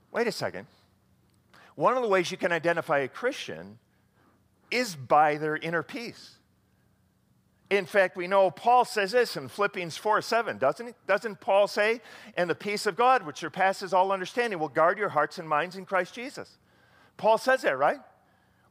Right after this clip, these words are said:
Or he writes to the church in Rome. We read this in Romans five one. Paul says to them, "Therefore, since we've been justified by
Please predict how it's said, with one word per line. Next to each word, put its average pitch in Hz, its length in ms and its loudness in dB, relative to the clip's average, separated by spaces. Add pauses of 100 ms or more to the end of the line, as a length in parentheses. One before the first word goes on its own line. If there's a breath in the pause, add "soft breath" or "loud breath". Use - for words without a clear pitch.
Or 202 80 6
he 202 40 6
writes 208 300 2
to 226 60 -6
the 196 40 -2
church 214 360 -2
in 202 100 0
Rome. 220 400 4
We 165 140 0
read 196 240 0
this 240 240 4
in 143 100 -6
Romans 170 260 0
five 185 340 2
one. 202 320 -2 (280 loud breath)
Paul 180 240 4
says 196 260 0
to 190 60 -14
them, 214 260 2
"Therefore, 214 400 2
since 170 300 -4
we've 160 100 -4
been 151 140 -4
justified 175 560 2
by 131 240 -2